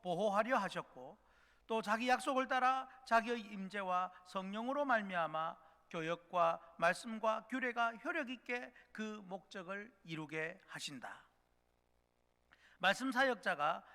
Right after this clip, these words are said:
바른 진리, 바른 말씀을 전하고 가르치는 그 교회들은 모두 하나인 교회인 것입니다. 우리 주님은 사역자를 통해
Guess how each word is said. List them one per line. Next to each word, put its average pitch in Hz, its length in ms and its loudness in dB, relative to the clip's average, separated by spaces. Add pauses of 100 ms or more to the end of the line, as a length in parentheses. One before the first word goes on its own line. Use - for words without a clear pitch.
(220)
바른 226 360 -2
진리, 156 460 -12 (100)
바른 196 280 -2
말씀을 233 500 0
전하고 160 560 -6 (180)
가르치는 160 720 -4 (180)
그 330 280 -2
교회들은 147 600 -8 (440)
모두 170 500 -4 (200)
하나인 262 640 4 (120)
교회인 156 380 -4
것입니다. 123 480 -18 (320)
우리 208 180 -2
주님은 247 500 -2 (280)
사역자를 247 640 4
통해 180 440 -8